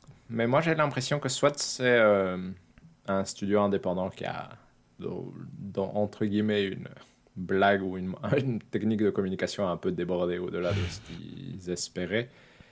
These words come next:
Ou alors, si Sony est vraiment derrière, c'est peut-être, comme Sony a l'air de vouloir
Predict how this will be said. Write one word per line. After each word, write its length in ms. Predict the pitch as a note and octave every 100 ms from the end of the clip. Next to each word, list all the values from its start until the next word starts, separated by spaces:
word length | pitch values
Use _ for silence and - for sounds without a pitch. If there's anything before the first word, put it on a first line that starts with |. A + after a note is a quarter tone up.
| _ _ -
Ou 240 | B2+ C3+
alors, 840 | A2+ G#2 A#2 C3 C3+ C3+ - - -
si 520 | - - - B2 A2+
Sony 400 | - G#2+ G#2+ A2+
est 60 |
vraiment 340 | G2+ G2+ G#2 G2+
derrière, 340 | F#2+ F#2+ A2+
c'est 160 | - -
peut-être, 440 | - A2 - - _ _ _ _ _ _ _ -
comme 180 | C3
Sony 280 | C3 B2 B2
a 80 | A#2
l'air 200 | A#2 A2+
de 300 | G2+ G#2 G2+
vouloir 520 | G2 F#2+ F#2 F#2+ G2